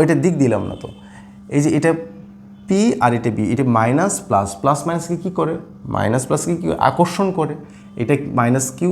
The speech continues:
ধনাত্মক, এটা প্লাস ওয়ান ধনাত্মক। তাহলে এই একেরে এই মাইনাস কিউটা কী করবে? টানবে, আকর্ষণ করবে। তাহলে বি, এই যে পি এর দিকে, পি এর দিকে, এই যে পি এর দিকে, এই দিকে আসবে। তাহলে এই যে পি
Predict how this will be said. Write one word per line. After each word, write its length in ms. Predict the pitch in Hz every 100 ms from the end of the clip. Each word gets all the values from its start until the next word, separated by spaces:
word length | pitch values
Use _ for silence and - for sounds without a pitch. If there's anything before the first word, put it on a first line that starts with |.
| -
ধনাত্মক, 360 | 127 143 143 202 139
এটা 100 | 117 -
প্লাস 180 | 113 110 - 104
ওয়ান 160 | 107 127 127
ধনাত্মক। 400 | 98 92 - - - - - -
তাহলে 180 | 117 - 139
এই 60 | 131 139
একেরে 280 | - 165 190 277 - - 120
এই 60 | 117 -
মাইনাস 220 | 117 120 123
কিউটা 200 | 151 160
কী 60 | 165 175
করবে? 180 | 123 107 -
টানবে, 320 | 139 156 127 110
আকর্ষণ 300 | 104 120 - 113 98
করবে। 200 | 98 101
তাহলে 160 | 98 92 95
বি, 140 | 139 196 - - - -
এই 60 | 110
যে 60 | 107 -
পি 120 | 175 220 277 - - - - - - - - - 165
এর 100 | 175 127 104
দিকে, 240 | 92 - - - - - -
পি 120 | 160 180 240 330 - - - 143
এর 120 | 151 120
দিকে, 160 | 104 117
এই 40 | 107
যে 60 | 107
পি 100 | 156 202 226 - - 151
এর 100 | 156 107
দিকে, 140 | 101 -
এই 60 | 131
দিকে 160 | 123 101 95
আসবে। 280 | 90 - - - - _ - -
তাহলে 180 | - 104
এই 40 | 101
যে 40 | 98
পি 140 | -